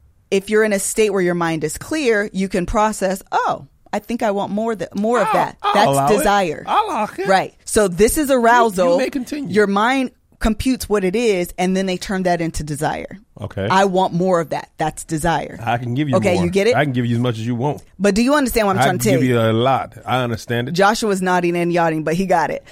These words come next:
Speaker 2: Got
Speaker 1: Okay,
Speaker 2: it.
Speaker 1: so when your mind is cluttered and there are breaks or ex-, or stressors is what I say, not breaks.
Speaker 2: Mm-hmm.
Speaker 1: Stressors,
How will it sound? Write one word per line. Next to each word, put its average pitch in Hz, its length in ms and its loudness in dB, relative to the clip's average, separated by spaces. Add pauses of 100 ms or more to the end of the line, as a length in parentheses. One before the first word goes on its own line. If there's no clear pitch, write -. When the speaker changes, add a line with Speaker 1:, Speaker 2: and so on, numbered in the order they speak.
(120)
Speaker 2:
Got 196 140 2
Speaker 1:
Okay, 190 220 2
Speaker 2:
it. - 140 -20
Speaker 1:
so - 220 0
when 202 180 0
your 190 120 0
mind 220 560 0
is 180 220 -2
cluttered 220 840 -4 (100)
and 165 180 -4
there 175 200 0
are 156 180 0
breaks 196 540 -6
or 160 120 -2
ex-, - 320 -12
or 151 280 -2
stressors 151 720 -4
is 143 100 -10
what 143 140 -6
I 151 40 -8
say, 143 160 -8
not 151 240 -4
breaks. - 300 -8
Speaker 2:
Mm-hmm. - 200 -10
Speaker 1:
Stressors, 156 840 0